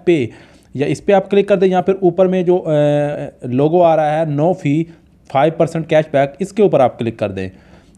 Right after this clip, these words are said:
जैसे आप इस पे ऊप-, अ, ऊपर क्लिक करेंगे, सबसे पहले यहाँ पे ऑप्शन आपको देखने को नीचे मिल जाएगा create a beneficiary।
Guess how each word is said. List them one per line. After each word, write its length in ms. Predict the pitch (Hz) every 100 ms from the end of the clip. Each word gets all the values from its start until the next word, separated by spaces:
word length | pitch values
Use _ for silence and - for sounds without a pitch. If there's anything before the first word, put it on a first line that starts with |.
| -
जैसे 240 | 135 156
आप 140 | 196 190
इस 100 | 202
पे 120 | 208
ऊप-, 280 | 196 190 190
अ, 100 | 175
ऊपर 240 | 175 175
क्लिक 280 | 175 185 202
करेंगे, 300 | 185 175 175
सबसे 260 | - - 180
पहले 200 | 180 180
यहाँ 160 | 170
पे 80 | 170
ऑप्शन 220 | 165 170
आपको 220 | 160 160
देखने 240 | 156 151 156
को 100 | 160
नीचे 200 | 151 156
मिल 160 | 151
जाएगा 260 | 151 151 151
create 600 | 147 139 143 151 151 -
a 220 | 147 151
beneficiary। 580 | 127 123 127 123 123 104